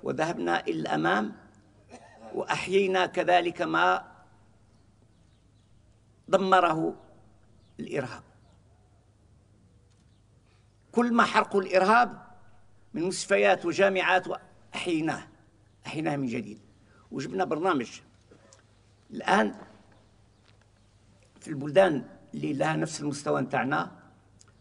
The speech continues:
تشير على أننا، الحمد لله، تشير إلينا بالأصابع بأننا نجحنا،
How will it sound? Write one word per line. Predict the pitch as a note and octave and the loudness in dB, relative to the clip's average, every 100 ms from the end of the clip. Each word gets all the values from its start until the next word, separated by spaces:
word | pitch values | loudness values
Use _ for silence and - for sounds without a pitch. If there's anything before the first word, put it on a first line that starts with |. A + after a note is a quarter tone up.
| _ _ _ _ _ _ _ _ - | _ _ _ _ _ _ _ _ -12
تشير | D3+ - G#3 F#3 | -6 0 2 4
على | C#3+ D3 | 2 2
أننا، | D3 D#3 D3+ D3 C#3 - - - _ _ _ - | 0 -2 -2 -2 -2 -6 -20 -20 _ _ _ -8
الحمد | E3 G#3 F#3 | -4 -2 -2
لله، | D3 A2+ G2+ - - _ _ _ - | -2 -2 -4 -10 -20 _ _ _ -12
تشير | - G3 - E3 D#3 - | -4 -2 -2 -4 -6 -6
إلينا | D#3 E3+ E3+ | -6 -4 -2
بالأصابع | D#3 E3+ C#3+ D#3 D3+ D3 | -2 -4 -6 -4 -2 -4
بأننا | D3+ C#3 D#3+ D#3+ | -6 -8 -6 -4
نجحنا، | D#3+ D3+ G#3 D3 | 0 0 0 -2